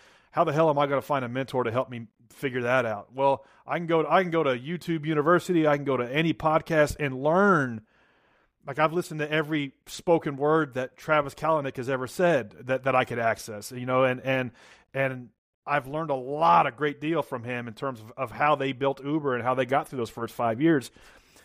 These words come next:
And, uh, or Brian Chesky, uh, with Airbnb, and, and the list goes on. These people don't know who I am, but, but they have mentored me over the last ten years. And so I think that can be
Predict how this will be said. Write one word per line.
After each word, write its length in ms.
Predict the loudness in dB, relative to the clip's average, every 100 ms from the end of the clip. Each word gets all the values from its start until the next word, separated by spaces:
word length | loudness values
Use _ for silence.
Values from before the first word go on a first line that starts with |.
| _ _ -2
And, 360 | 0 0 0
uh, 300 | 0 2 0 -2
or 120 | -2
Brian 300 | 2 2 2
Chesky, 560 | -2 -2 -4 -8 -6
uh, 540 | -2 0 0 -2 -4 -4
with 140 | -2
Airbnb, 640 | 2 2 2 -2 0 2 0
and, 100 | -2
and 100 | 0
the 40 |
list 180 | 0 2
goes 180 | 0 2
on. 380 | 4 4 2 -4 _ _ _
These 160 | -8 -4
people 220 | -4 0
don't 160 | 0 2
know 140 | -2
who 160 | 0 2
I 160 | 2
am, 360 | 2 -2 -6 -8
but, 240 | -6 -6 _
but 280 | -4 -4 -2
they 160 | 0 2
have 200 | 4 2
mentored 420 | -2 -2 -2 -2
me 160 | -2 -4
over 140 | -4
the 60 | -4
last 260 | -4 -6
ten 180 | -8 -6
years. 340 | -4 -4 -6
And 120 | -10 -2
so 120 | 2
I 60 |
think 220 | 2 2 0
that 160 | -2
can 100 | -2
be 300 | -4 -4 -4